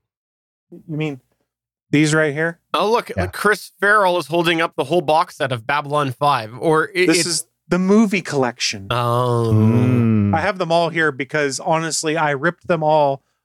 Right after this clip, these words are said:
Speaker 1: of my own personally owned D V Ds, so it is completely legal to put on my Plex server so I could watch them digitally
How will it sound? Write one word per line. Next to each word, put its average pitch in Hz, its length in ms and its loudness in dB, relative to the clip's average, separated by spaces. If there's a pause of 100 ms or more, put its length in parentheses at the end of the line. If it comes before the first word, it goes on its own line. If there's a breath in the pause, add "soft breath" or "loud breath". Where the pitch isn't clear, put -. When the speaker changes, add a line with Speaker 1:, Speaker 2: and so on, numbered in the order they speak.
(100)
Speaker 1:
of 170 160 2
my 180 160 0
own 180 180 0
personally 170 400 -2
owned 170 300 -2
D 175 140 2
V 196 100 2
Ds, 151 260 2
so 131 160 2
it 127 60 4
is 135 140 2
completely 165 320 4
legal 156 420 2 (220)
to 160 100 2
put 165 140 2
on 160 80 0
my 156 100 -2
Plex 165 320 -6
server 139 320 -4
so 147 160 -2
I 139 60 -2
could 131 120 -12
watch 143 280 0
them 139 120 -6
digitally 135 460 0